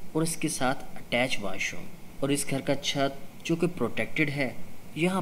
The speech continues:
पर आपके बच्चे खेल सकते हैं, आप family functions कर सकते हैं, मौसम enjoy करना हो, शाम की चाय हो या बारिश, यहाँ से मनाजिर निहायत खूबसूरत हैं और ये इस घर की surroundings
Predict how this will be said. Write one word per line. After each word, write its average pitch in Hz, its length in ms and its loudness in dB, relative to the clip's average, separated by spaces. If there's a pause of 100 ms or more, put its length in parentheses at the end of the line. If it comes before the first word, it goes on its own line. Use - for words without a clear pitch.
पर 156 100 6
आपके 139 340 2
बच्चे 113 360 0
खेल 113 320 0
सकते 135 360 0
हैं, 117 340 -2 (140)
आप 196 260 4
family 147 280 6
functions 160 480 0
कर 170 140 4
सकते 165 360 2
हैं, 147 340 0 (200)
मौसम 165 440 4
enjoy 156 360 6
करना 151 340 2
हो, 143 320 0 (240)
शाम 127 380 2
की 143 160 0
चाय 131 280 2
हो 123 180 2
या 147 140 6
बारिश, 98 500 0 (540)
यहाँ 156 240 6
से 165 200 2
मनाजिर 123 540 2
निहायत 120 640 2
खूबसूरत 104 680 -2
हैं - 140 -4 (300)
और 151 60 4
ये 151 180 6
इस 151 140 0
घर 127 180 0
की 143 180 0
surroundings 123 880 -2